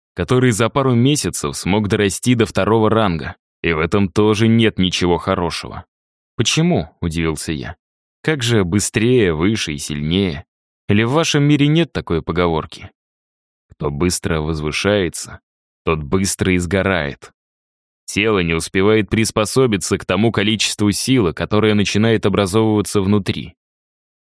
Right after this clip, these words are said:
"Со мной станет то же самое, что с Владимиром Георгиевичем?" — спросил я. "Я про те шрамы у него на животе". Мы называем это магическая проказа.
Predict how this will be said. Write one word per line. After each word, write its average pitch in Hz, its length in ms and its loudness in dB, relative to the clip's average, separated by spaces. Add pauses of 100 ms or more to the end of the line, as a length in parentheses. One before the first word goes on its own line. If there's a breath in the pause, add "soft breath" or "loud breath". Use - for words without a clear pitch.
(120)
"Со - 180 -4
мной 135 200 2
станет 139 400 0
то 113 100 0
же 98 120 -2
самое, 131 380 0
что 104 260 0
с - 100 -6
Владимиром 104 580 0
Георгиевичем?" — 95 760 -2 (420)
спросил 90 500 -4
я. 78 280 -8 (640)
"Я 123 200 0
про 110 160 0
те 110 180 0
шрамы 117 480 0
у 73 40 -4
него 73 220 -4
на 76 100 -4
животе". 82 500 -6 (760)
Мы 90 100 -2
называем 107 540 2
это 101 180 0
магическая 98 680 0
проказа. 92 680 -4